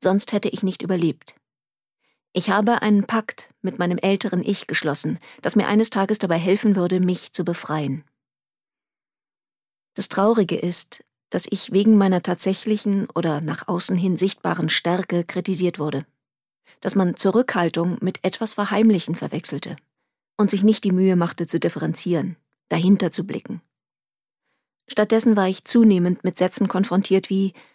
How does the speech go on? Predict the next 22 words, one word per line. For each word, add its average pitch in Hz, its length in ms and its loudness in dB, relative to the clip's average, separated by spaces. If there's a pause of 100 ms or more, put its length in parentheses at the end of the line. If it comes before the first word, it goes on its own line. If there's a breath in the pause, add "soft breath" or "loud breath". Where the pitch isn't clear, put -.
(220 soft breath)
"Wer 180 160 6
so 202 160 6
spricht, - 480 -4 (360)
wer 175 120 2
die 175 120 -2
Dinge 190 220 4
so 208 100 6
differenziert 208 580 0
betrachtet, 175 600 -4 (140)
kann 160 240 0
nicht - 240 -2
genug 190 260 4
gelitten 180 460 0
haben." - 320 -8 (1900)
Genau 214 240 4
für 214 140 0
diese 208 260 4
Sichtweise 165 720 -4 (120)
hat - 180 -10
letztlich 190 480 -4
dieser 185 240 -2
Brief, 180 500 -4